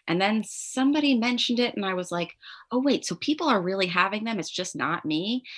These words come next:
And I, like, told him about it, and he was like, "Okay, like, we have to work on this."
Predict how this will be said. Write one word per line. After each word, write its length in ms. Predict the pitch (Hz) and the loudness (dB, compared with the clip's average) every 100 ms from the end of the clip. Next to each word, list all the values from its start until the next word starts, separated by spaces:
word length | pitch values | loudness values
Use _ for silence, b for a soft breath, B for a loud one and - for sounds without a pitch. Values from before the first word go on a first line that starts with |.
| B B B | B B B
And 120 | 185 180 | -2 0
I, 100 | 175 | 0
like, 200 | 165 - | -2 -4
told 280 | 220 220 | -4 -4
him 60 | 220 | -4
about 240 | 214 214 214 | -2 0 0
it, 40 | |
and 80 | 202 | -2
he 120 | 175 | -6
was 120 | 165 | -6
like, 120 | 170 - | -8 -6
"Okay, 300 | 220 214 180 | -8 -6 -6
like, 160 | 165 170 | -6 -6
we 80 | 196 | -8
have 100 | 196 | -6
to 60 | |
work 220 | 170 165 170 | -8 -6 -4
on 160 | 170 | -2
this." 240 | 165 170 | -2 -6